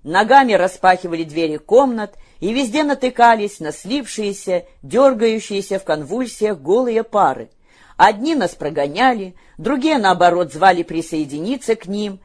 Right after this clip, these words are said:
и устроить любовь вчетвером. Мы нашли незанятую комнату. Она была явно нежилой. Сюда складывали ненужные вещи, как в кладовую.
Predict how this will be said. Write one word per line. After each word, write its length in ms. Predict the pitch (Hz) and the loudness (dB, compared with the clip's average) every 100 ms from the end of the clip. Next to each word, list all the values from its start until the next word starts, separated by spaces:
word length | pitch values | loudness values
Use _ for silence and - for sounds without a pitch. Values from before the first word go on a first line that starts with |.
| - | -14
и 80 | 165 | -4
устроить 520 | 196 - 190 196 190 | -4 -2 2 2 2
любовь 380 | 180 180 170 170 | -4 -4 -4 -6
вчетвером. 720 | - 170 160 165 151 147 143 _ _ _ _ _ _ 156 | -8 -12 -6 -4 -4 -6 -12 _ _ _ _ _ _ -4
Мы 180 | 240 | -2
нашли 380 | 320 320 - 254 | 0 -2 -4 -4
незанятую 680 | 269 214 185 226 247 233 226 | -4 0 0 0 -6 -8 -8
комнату. 640 | - 165 135 123 - 104 _ _ _ | -4 -4 -4 -12 -14 -18 _ _ _
Она 240 | 156 180 170 | -4 0 0
была 180 | 180 | 2
явно 480 | 180 185 180 180 175 - | 2 4 2 -2 -8 -8
нежилой. 600 | 196 180 226 190 110 - _ _ _ | -8 -6 -6 -6 -8 -10 _ _ _
Сюда 360 | - 202 190 185 | -2 2 4 2
складывали 560 | - 190 180 180 180 | 0 0 0 -2 -6
ненужные 540 | 180 185 180 175 180 180 | -6 -8 -8 -8 -6 -8
вещи, 340 | 247 254 - | -8 -8 -8
как 240 | - 196 | -4 -4
в 80 | - | -4
кладовую. 680 | 214 214 226 180 139 113 | -8 -4 -4 -6 -10 -12